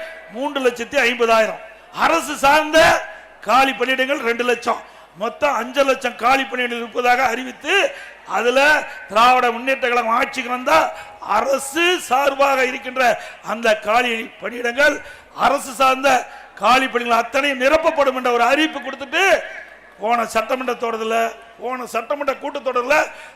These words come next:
ஐம்பதாயிரம் பேர் தான் அரசு காலி பணியிடங்கள்ல புதிதாக பணியாளர்களை நியமிச்சிருக்கிறாங்க. மூணு மாசத்துக்கு முந்தி ஒரே மாதத்துல இருபதாயிரம் அரசு ஊழியர்கள்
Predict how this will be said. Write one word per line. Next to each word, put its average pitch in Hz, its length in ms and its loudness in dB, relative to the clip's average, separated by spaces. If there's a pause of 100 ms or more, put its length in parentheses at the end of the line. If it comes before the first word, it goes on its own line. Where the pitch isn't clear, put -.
(140)
ஐம்பதாயிரம் 320 680 2
பேர் 302 200 4
தான் 359 300 6 (680)
அரசு 233 360 -2
காலி 247 280 2
பணியிடங்கள்ல 233 800 0 (380)
புதிதாக 269 680 4 (240)
பணியாளர்களை 269 680 0
நியமிச்சிருக்கிறாங்க. 220 560 -6 (360)
மூணு 285 260 -2
மாசத்துக்கு 294 440 -2
முந்தி 247 460 -6 (280)
ஒரே 269 460 6
மாதத்துல 277 960 2 (360)
இருபதாயிரம் 330 800 4
அரசு 311 320 -2
ஊழியர்கள் 285 500 2